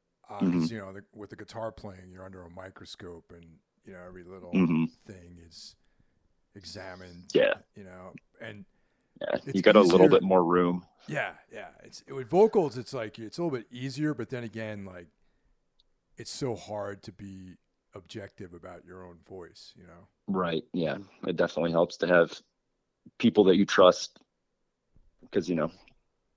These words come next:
Speaker 2: if it's just me, I'll, every single take, I'll be like, "That sucked, that sucked, that sucked," you know?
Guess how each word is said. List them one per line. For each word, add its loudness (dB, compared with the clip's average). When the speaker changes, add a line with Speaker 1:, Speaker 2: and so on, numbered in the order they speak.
Speaker 2:
if 2
it's 2
just 0
me, 2
I'll, 4
every 4
single 0
take, 4
I'll 2
be 0
like, 2
"That 2
sucked, 2
that 4
sucked, 0
that 2
sucked," -4
you -2
know? -4